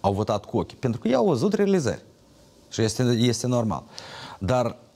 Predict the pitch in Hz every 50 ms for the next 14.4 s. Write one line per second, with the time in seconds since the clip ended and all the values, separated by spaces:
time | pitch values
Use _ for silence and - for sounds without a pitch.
0 | _ _ _ _ - 110 135 151 156 151 - - 180 180 165 156 160 165 147 135
1 | 127 113 110 147 160 156 - - - - 110 107 95 - - - 87 - 160 175
2 | 170 - 117 101 - - - - - 90 - 95 87 85 170 185 196 196 175 -
3 | - - - - - - - - 123 170 - - 185 - - - - - 127 98
4 | 95 113 127 - - - 202 196 165 117 - 113 107 110 95 78 71 - - -
5 | - - 175 190 196 180 165 143 120 95 - - 69 - - - - - - -
6 | - - - - - - - - - - - - - - - - - - - 123
7 | 101 92 78 95 92 87 92 87 78 135 139 123 98 92 92 87 - - 101 107
8 | 90 80 - - 98 87 - - 98 - - 98 90 - - - - 82 90 -
9 | 87 78 - - - - - - - - - - - 156 - - 160 - 95 87
10 | 90 90 87 87 85 - 90 87 82 85 73 90 90 87 87 85 82 78 78 80
11 | 82 117 147 151 - - - - - 87 80 - 90 90 85 - - 85 80 -
12 | 87 82 - - 110 139 165 - - - - 95 - - 90 85 82 - 101 92
13 | 85 - - - - 92 90 - - 82 - - 104 98 90 - 80 - - 113
14 | 104 - - 185 165 151 151 135